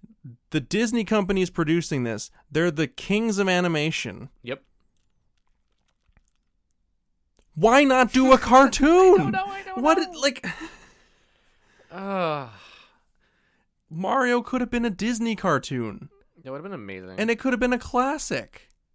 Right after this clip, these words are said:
Speaker 2: Can you imagine? Can you imagine living in that world? The
Speaker 1: Well
Speaker 2: classic Disney cartoon Super Mario Bros.
Speaker 1: We're getting another Mario movie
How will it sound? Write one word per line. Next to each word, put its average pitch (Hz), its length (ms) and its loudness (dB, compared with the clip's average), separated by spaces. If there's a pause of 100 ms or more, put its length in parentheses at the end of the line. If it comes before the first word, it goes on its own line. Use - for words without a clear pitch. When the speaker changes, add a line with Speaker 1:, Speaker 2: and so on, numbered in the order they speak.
Speaker 2:
Can - 180 -20
you 214 40 -16
imagine? 104 580 -16 (200)
Can - 40 -20
you 165 60 -20
imagine 120 280 -16
living 110 180 -18
in 113 100 -18
that 104 160 -18
world? 104 360 -18 (960)
The - 160 -20
Speaker 1:
Well 185 180 -4
Speaker 2:
classic 135 280 -12
Disney 113 460 -18
cartoon 117 540 -18
Super - 360 -20
Mario 123 340 -18
Bros. 127 480 -14 (1700)
Speaker 1:
We're 127 140 -12
getting 175 600 -6 (1500)
another 156 600 -8
Mario 139 380 -6
movie 110 360 -10